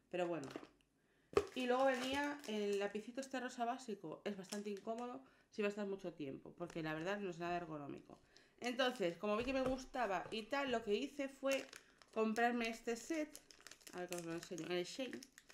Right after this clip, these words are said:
Más que nada me interesaba por la parte que tenía el alineador. A ver, espérate, que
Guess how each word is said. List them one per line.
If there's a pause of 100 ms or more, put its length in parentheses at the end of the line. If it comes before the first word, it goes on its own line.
(2500)
Más
que
nada
me
interesaba
por
la
parte
que
tenía
el
alineador. (300)
A
ver,
espérate,
que